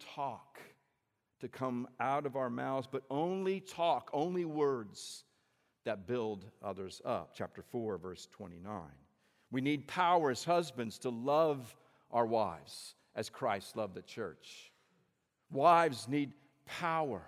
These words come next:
to respect their husbands and to, to encourage and to help in their leadership. Ephesians five, verses twenty-two through thirty-three.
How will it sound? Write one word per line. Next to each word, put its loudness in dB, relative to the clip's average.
to -4
respect 0
their -2
husbands -10
and -8
to, -6
to -2
encourage 2
and -6
to -10
help -6
in -6
their -4
leadership. -6
Ephesians -6
five, 2
verses -6
twenty-two -8
through -12
thirty-three. -8